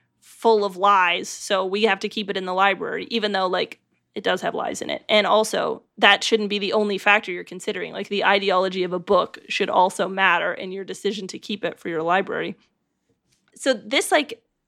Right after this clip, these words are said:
this affects community involvement in the library. Like, deciding which books are and are not there does affect, like, who comes to the library, because Halifax Pride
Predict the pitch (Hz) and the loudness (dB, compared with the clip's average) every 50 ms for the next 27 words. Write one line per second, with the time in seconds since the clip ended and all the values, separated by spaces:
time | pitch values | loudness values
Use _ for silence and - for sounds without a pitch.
0 | _ _ _ 214 196 233 247 - - 349 - - - 233 220 - - - - - | _ _ _ 0 4 4 4 6 4 2 2 4 4 4 4 4 2 -4 -12 -8
1 | - 277 220 240 214 208 220 220 208 208 202 196 190 185 190 196 202 214 214 - | -4 -2 0 0 0 0 0 -2 -2 -4 -4 -2 0 2 2 2 2 0 -2 -2
2 | - 220 196 180 180 180 180 190 190 202 208 233 269 254 214 196 190 196 - - | -2 -4 -4 -2 0 2 2 2 0 0 0 2 2 2 2 2 0 -2 -4 -8
3 | 196 - 214 208 - - - - 208 202 220 233 226 196 190 208 - - 180 - | 0 0 0 0 0 0 2 4 6 6 6 4 2 0 0 -2 -2 -4 -2 0
4 | 196 208 - - - - 196 196 202 196 190 156 190 185 180 185 180 196 202 190 | 0 0 -2 -4 0 4 4 6 6 6 4 2 0 -2 -4 -2 2 2 2 2
5 | - 190 214 190 180 170 - - - - 214 214 220 208 190 - - 196 196 - | 2 4 4 4 4 2 0 0 4 4 6 6 6 4 2 2 2 0 0 0
6 | - - - _ _ _ _ _ - 208 180 185 - - - 285 226 208 - 220 | -6 -14 -14 _ _ _ _ _ -2 -2 -2 -2 -4 -2 0 0 0 2 2 0
7 | 196 208 202 - 214 190 180 185 190 202 - 180 180 185 170 190 202 190 165 165 | 0 0 -2 -2 -2 0 2 2 2 2 2 0 -4 -6 -6 -8 -8 -8 -8 -8
8 | - - 233 220 214 214 214 - 214 208 208 - - - - - 190 185 185 214 | -4 0 2 2 4 2 2 0 -2 -2 -2 -4 -10 -10 -6 -2 2 4 4 4
9 | 214 226 302 | 4 2 -2